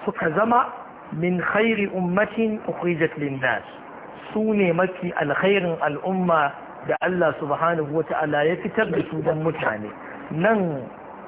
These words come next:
min ɗin nan ba, ba, ba tab'idiyya ba ce, bayaniya ce. Domin asali aya ai a kansu ta sauka.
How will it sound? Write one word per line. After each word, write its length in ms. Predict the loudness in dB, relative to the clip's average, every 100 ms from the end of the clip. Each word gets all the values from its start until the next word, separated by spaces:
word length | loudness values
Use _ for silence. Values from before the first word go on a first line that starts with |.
| 0
min 240 | 2 4
ɗin 160 | 4 4
nan 160 | 4 2
ba, 540 | 4 4 6 4 0 -6 -12 -16 -16 -16 -14 -2
ba, 240 | 0 2
ba 200 | 2 2
tab'idiyya 760 | 2 0 0 0 0 2 4 4
ba 80 | 0
ce, 160 | -2
bayaniya 680 | 0 2 2 2 0 0 -2
ce. 160 | -4 -12 -16 -16 -16 -14 -16 -14 -14 -14 -10
Domin 240 | -4 -2 0
asali 400 | 0 0 0 2
aya 260 | 4 4 4
ai 180 | 2 0
a 120 | -2
kansu 300 | 0 -2 -2
ta 120 | -4 -2
sauka. 300 | -4 -6 -10